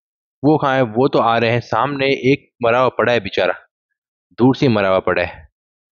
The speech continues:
इस बार गाइस अपन इनका सामना करेंगे एक ए के फ़ोर्टी सेवन से, ठीक है? तो चलो मैं रेडी हूँ, ए के फ़ोर्टी सेवन रेडी है, उतरो गाइस। तो चलो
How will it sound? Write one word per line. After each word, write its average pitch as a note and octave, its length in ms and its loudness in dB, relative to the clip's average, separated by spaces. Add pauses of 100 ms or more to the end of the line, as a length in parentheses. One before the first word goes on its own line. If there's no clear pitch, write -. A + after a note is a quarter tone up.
(420)
इस A2+ 200 -4
बार C3 160 0
गाइस G#2+ 360 -6 (180)
अपन D3 420 -4
इनका C#3 180 -4
सामना B2 380 -2
करेंगे G#2+ 360 -2 (220)
एक - 160 -10 (240)
ए E3 100 0
के F3 180 -2
फ़ोर्टी B2+ 320 0
सेवन G#2+ 180 -2
से, F2+ 200 -4 (380)
ठीक C#3 100 -2
है? E3+ 80 0 (360)
तो B2 100 2
चलो D#3 600 0 (120)
मैं C3+ 240 0
रेडी C3 300 2
हूँ, C#3+ 260 2
ए B2+ 80 -2
के B2+ 100 -2
फ़ोर्टी - 300 -10
सेवन D#3+ 260 -4
रेडी B2 260 0
है, C3 60 4 (160)
उतरो A#2 240 2 (920)
गाइस। - 380 -4
तो B2 140 2
चलो A#2+ 300 2